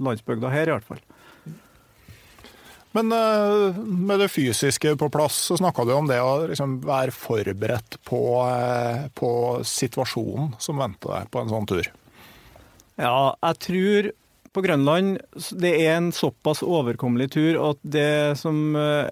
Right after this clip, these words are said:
Speaker 1: har aller størst betydning, det tror jeg er det mentale.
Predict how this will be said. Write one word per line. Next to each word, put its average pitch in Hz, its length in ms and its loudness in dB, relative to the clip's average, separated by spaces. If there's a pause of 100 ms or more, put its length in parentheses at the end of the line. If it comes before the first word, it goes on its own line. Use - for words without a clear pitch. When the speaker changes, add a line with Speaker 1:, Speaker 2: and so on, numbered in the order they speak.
(120)
Speaker 1:
har 151 300 0
aller 135 340 0
størst 147 280 -4
betydning, 139 420 0
det 143 120 2
tror 139 140 0
jeg 117 80 2
er 120 40 2
det 123 120 0
mentale. 110 480 -2